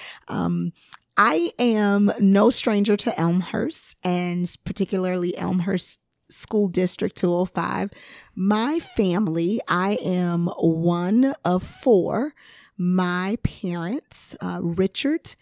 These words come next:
and Dolores Robinson. My father,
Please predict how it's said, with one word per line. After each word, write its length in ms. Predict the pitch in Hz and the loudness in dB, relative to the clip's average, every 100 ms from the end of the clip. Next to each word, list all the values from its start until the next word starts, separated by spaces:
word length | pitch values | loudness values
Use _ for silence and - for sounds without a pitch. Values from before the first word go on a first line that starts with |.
| _ - _ - | _ -20 _ -2
and 280 | 185 180 165 | 0 0 0
Dolores 800 | 180 180 175 175 185 262 - 226 | -2 2 2 2 2 0 -2 0
Robinson. 760 | 170 160 156 185 - 175 214 | -2 0 0 0 -2 0 0
My 320 | 190 151 160 | 0 -2 -6
father, 760 | 160 - 180 175 170 180 175 | -10 -4 0 0 2 2 2